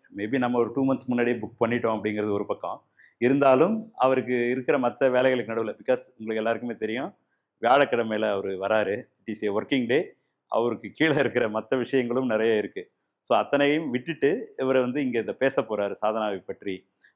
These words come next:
அப்படிங்கிறது ஒரு பக்கம். ஆனால் இந்த நூலுக்காக முன்னுரையும் அவர் வழங்கியிருக்கார். அந்த புத்தகத்துக்கு நீங்க வாங்கும்போது தெரியும்.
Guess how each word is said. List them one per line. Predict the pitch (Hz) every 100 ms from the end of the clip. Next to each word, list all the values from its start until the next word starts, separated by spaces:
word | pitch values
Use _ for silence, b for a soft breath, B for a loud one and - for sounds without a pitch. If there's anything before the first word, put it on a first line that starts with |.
| -
அப்படிங்கிறது | 101 117 110 98 120
ஒரு | 113
பக்கம். | 104 98 90 - -
ஆனால் | 110 117 117 165 -
இந்த | - 120 120 117
நூலுக்காக | 113 147 202 208 - 120 113 104 95 113 165 - _ _ _ _
முன்னுரையும் | 107 151 208 233 190 185
அவர் | 151
வழங்கியிருக்கார். | 120 113 117 104 90 - _ _
அந்த | - 107
புத்தகத்துக்கு | 113 123 117 - 101 107
நீங்க | 104
வாங்கும்போது | 104 107 98 104
தெரியும். | 107 95 87